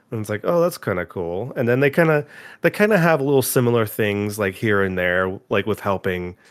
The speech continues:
other side characters that you're either not familiar with or familiar with, so.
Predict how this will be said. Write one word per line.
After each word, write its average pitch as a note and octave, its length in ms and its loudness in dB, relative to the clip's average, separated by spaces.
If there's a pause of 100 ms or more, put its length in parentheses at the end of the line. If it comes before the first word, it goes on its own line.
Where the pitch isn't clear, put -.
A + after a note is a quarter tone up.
(420)
other G2+ 240 0
side G2 340 0
characters F#2 640 -4
that G2+ 160 -4
you're F#2+ 400 -2 (560)
either G2+ 240 -2
not G#2 220 0
familiar G2+ 460 0
with F#2 280 -4
or F#2+ 80 -8
familiar E2 440 -10
with, E2+ 360 -12
so. D#2+ 300 -16